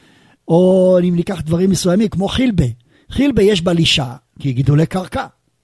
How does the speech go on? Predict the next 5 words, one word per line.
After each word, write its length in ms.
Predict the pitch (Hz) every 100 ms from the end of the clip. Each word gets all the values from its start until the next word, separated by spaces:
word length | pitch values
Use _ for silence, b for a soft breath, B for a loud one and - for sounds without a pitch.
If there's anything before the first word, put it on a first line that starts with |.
| _ _ B B B -
או 80 |
למשל 440 | 196 185 160 196 202
סומסום, 600 | - 247 254 - 160 110 110 _ b b b b b _ _ _ _ -
יש 220 | 175 135
בו 240 | 170 165